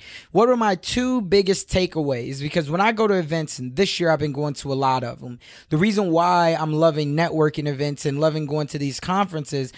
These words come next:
is because it puts you in a room where the energy is just outrageous and there's so much positivity going on, and there's so much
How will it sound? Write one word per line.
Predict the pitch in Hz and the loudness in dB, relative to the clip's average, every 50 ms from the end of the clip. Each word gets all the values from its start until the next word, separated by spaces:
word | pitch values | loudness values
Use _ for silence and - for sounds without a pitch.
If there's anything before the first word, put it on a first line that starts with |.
| - - - - | -20 -18 -6 -4
is | 165 160 160 | -4 -2 -2
because | 175 165 180 170 151 180 | -2 0 0 0 2 0
it | 196 190 - | -2 -2 0
puts | 208 208 - - - | -2 -2 -2 -4 -4
you | 226 208 | -2 0
in | 190 170 156 | 0 2 0
a | 143 | 0
room | 135 127 151 202 233 226 202 180 165 156 | 0 0 0 0 2 2 2 2 2 2
where | 156 151 151 | 2 2 2
the | 143 151 156 - - | 0 -2 -8 -6 -6
energy | - 226 240 233 214 175 131 127 143 143 143 | -4 -2 0 2 0 0 -2 -2 -2 -2 -2
is | 135 127 113 107 | -2 -2 -6 -6
just | 120 170 170 - - 170 | -4 -4 -4 0 0 2
outrageous | 160 151 147 139 147 160 170 175 160 180 180 147 | 2 2 2 2 0 0 0 0 0 -4 -4 -4
and | 160 160 147 | -4 -6 -4
there's | 147 139 - | -4 -4 -4
so | - - 190 185 196 185 | -4 -2 0 0 0 0
much | 180 170 165 160 - - - - - - - _ - | 0 0 0 0 -2 -4 -10 -12 -14 -20 -20 _ -14
positivity | - - 160 175 180 185 170 156 156 147 - - 180 170 156 170 160 160 | -10 -4 0 2 4 4 2 0 -4 -4 -2 -2 -2 0 0 0 0 0
going | 147 156 165 165 165 165 170 | 0 0 -2 0 0 0 0
on, | 175 185 190 | 0 0 0
and | 185 175 | 0 -2
there's | 165 156 147 | -2 -2 -2
so | - - - 175 180 | -2 0 0 0 0
much | 175 170 165 156 - - | 2 0 -2 -2 -2 -8